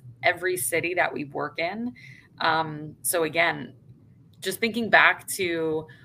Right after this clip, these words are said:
when we were talking about the, um,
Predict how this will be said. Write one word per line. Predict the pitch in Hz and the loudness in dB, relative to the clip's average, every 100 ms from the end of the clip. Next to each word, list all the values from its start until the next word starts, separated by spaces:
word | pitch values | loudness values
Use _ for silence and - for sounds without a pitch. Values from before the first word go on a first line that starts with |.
| - - | -18 2
when | 170 165 | 2 2
we | 170 | 0
were | 170 | 0
talking | 165 170 160 170 170 | 0 0 0 -2 -2
about | 160 156 151 151 147 - - | 4 6 6 4 0 -4 -10
the, | 160 147 143 135 - - - | -8 -6 -6 -8 -10 -12 -10
um, | 160 147 151 - - | -6 -4 -6 -10 -16